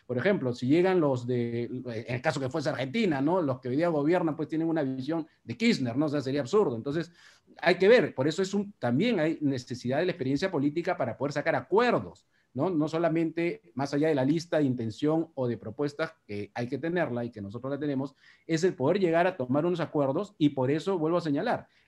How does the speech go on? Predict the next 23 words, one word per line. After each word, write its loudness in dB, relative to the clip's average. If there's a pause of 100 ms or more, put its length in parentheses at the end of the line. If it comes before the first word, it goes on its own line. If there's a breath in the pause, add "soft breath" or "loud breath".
la 2
importancia 2
de 2
defender 0
que -4
el -4
Parlamento -2
andino 0
no 0
caiga 2
en -2
manos -2
del -4
sector -8
de -4
izquierda, -2
como -2
lo 0
ha -4
caído 0
en -2
algún -4
momento. -2